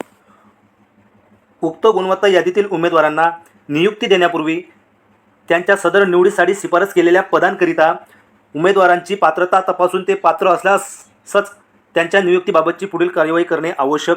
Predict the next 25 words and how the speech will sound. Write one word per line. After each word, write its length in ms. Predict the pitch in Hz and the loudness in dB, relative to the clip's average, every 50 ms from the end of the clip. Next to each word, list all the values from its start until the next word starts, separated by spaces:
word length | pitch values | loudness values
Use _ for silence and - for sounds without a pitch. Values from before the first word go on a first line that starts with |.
| - - | -2 -2
आहे. 300 | 190 170 165 185 175 143 | -4 -2 0 -2 -2 -2
बघा, 300 | 135 147 165 170 151 135 123 | -2 -2 0 0 -2 -2 -2
हा 160 | 143 160 175 | 0 0 0
पॉइंट 260 | 175 160 160 165 165 | 0 0 -2 -2 -2
महत्त्वाचा 360 | 156 147 143 160 160 165 180 | -2 -2 0 0 0 2 2
आहे. 160 | 175 175 170 - - - _ - - - - - - - - - _ _ _ _ _ _ _ - | 2 0 0 -4 -10 -16 _ -20 -20 -20 -20 -20 -20 -20 -20 -20 _ _ _ _ _ _ _ -6
आता 160 | 165 156 196 202 | -2 0 0 0
जी 140 | 196 196 | 0 -2
निवड 200 | 208 190 190 202 | -2 0 2 2
यादी 140 | 196 190 202 | 2 2 0
प्रसिद्ध 320 | 214 220 226 196 180 208 190 | 0 -2 -2 -2 -2 -2 -2
करण्यात 240 | 196 190 196 196 | 0 0 0 0
आलेली 240 | 190 160 170 175 190 | 0 0 0 0 0
आहे, 380 | 196 190 190 196 165 - 165 180 | 0 0 0 -2 -6 -6 -4 -2
या 100 | 170 196 | -2 -2
निवड 240 | 190 185 185 185 180 | -2 -2 -2 0 0
यादीमध्ये 500 | 170 160 165 160 156 139 151 160 175 - 135 | -2 -2 -2 -4 -2 -2 0 -2 -2 -4 -2
ज्या 200 | 160 160 175 190 - - - _ _ _ _ _ _ _ - | 0 0 0 0 -2 -8 -18 _ _ _ _ _ _ _ -10
उमेदवारांची 500 | 156 156 175 185 196 190 196 196 202 202 | -4 -2 0 2 2 2 0 0 -4 -6
शिफारस 340 | - - - 190 202 - - | -6 -4 -2 -2 -2 0 -2
करण्यात 240 | 196 185 180 180 170 | -2 -2 0 0 0
आलेली 240 | 151 151 147 160 | 0 0 0 0
आहे, 260 | 147 143 131 139 151 185 - _ - - - - - - _ _ - | 0 0 0 -2 -4 -6 -8 _ -20 -20 -20 -20 -20 -20 _ _ -2
त्या 160 | 175 185 202 | 0 0 2
उमेदवारांची 840 | 214 214 180 160 165 180 185 170 160 160 165 156 - - 185 202 214 | 0 -2 -4 -2 0 0 2 2 2 2 0 -2 -2 0 0 2 2